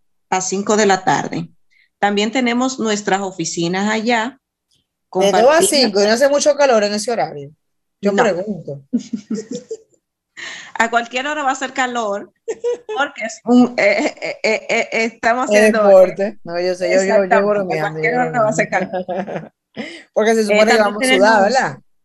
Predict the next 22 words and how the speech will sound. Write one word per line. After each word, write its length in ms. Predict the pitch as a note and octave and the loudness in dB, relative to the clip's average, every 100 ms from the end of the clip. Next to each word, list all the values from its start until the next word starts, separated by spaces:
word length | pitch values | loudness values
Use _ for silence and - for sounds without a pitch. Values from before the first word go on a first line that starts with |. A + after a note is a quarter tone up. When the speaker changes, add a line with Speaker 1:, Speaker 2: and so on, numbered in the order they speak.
| _ _ _ | _ _ _
Speaker 1:
Sí, 400 | - E3+ D#3+ D#3+ | -6 -2 -2 0
claro. 440 | D#3+ D#3 D3 F3 - - | 2 4 2 -4 -12 -6
También 260 | G#3 A3 A#3+ | -4 -2 -2
tenemos 400 | B3+ B3+ B3+ B3+ | -2 -2 -4 -4
nuestras 460 | A3+ G#3+ - F#3+ | -4 -4 -2 -2
oficinas 600 | G3 F#3 F3 - F3 G3+ G#3+ | -2 -6 -6 -4 -2 0 0
allá, 300 | B3 B3 B3+ | 0 -2 -2
compartida 600 | G3 F3 E3+ F3 F3 G3 | -4 -2 -4 -2 -2 -2
con 280 | G#3+ G#3 G3+ | 0 0 0
el 260 | G3 F#3+ F3+ | -2 -4 -4
Copadón. 640 | F3+ F3+ F3 G#3+ G#3+ - _ _ _ _ _ _ _ | -6 -4 -4 -4 -6 -10 _ _ _ _ _ _ _
Está 240 | - E3+ F3 | -16 -8 -6
allá 200 | F#3+ G#3+ | -4 -4
mismo 400 | G#3 B3+ C#4 C4+ | -4 -4 -4 -4
en 160 | G3 F3+ | -2 0
el 100 | F3 | 2
Olímpico. 600 | E3+ G3+ G#3 G3 G3 G#3 | 2 0 0 -2 -4 -2
Cualquier 440 | F#3 F3+ - F#3 | -2 -4 -4 -4
chica 300 | - G3 A3+ | -4 -4 -4
también 420 | G#3 F3+ F#3+ A3 - | -4 -2 -2 -4 -6
puede 220 | D#3+ E3 | -4 -2
acercarse 840 | F#3+ G3+ G3+ A#3 D4+ - B3 C4 | -4 -6 -4 -2 -2 -4 -8 -10